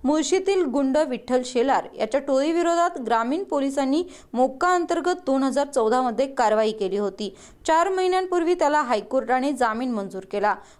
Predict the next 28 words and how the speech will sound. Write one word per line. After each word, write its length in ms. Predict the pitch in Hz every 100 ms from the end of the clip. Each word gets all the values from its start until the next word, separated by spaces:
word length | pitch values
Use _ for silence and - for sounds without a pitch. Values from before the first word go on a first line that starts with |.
| -
मुळशी 340 | 277 285 359
तालुक्यात 440 | 370 302 302 320 294
दहशत 520 | 226 240 262 370 381
असलेल्या 380 | 285 277 254 277
आणि 220 | 262 277
जामिनीवर 640 | 214 220 233 285 320 359
सुटलेला 460 | 381 285 285 294 302
शेलारने 480 | 302 240 269 269 - -
तीस 180 | 277 302
डिसेंबरला 640 | 294 - 320 311 302 302 339 - - -
पालकमंत्री 600 | 226 226 285 277 302 269 311
गिरीश 360 | 233 233 240
बापट, 400 | 208 240 247 254 - -
आमदार 360 | 247 254 294 302
बाळा 400 | 220 226 226 254
भेगडे 440 | 190 254 294 226
यांच्या 300 | 202 226 269
उपस्थितीत 540 | 269 269 302 311 294 302
भाजपमध्ये 680 | 247 226 247 254 254 240
प्रवेश 400 | 277 233 196 196 -
केला. 240 | 208 208 185 - - -
मान्यवरांसोबत 880 | 269 285 330 359 359 359 339 349 349
काढलेले 380 | 247 220 254 285
फोटोही 540 | 277 247 262 294 226
शेलारने 460 | 226 233 226 233 269
Facebookवरही 720 | 269 233 208 269 269 262 302
टाकले 320 | 247 208 208
आहेत. 240 | 208 208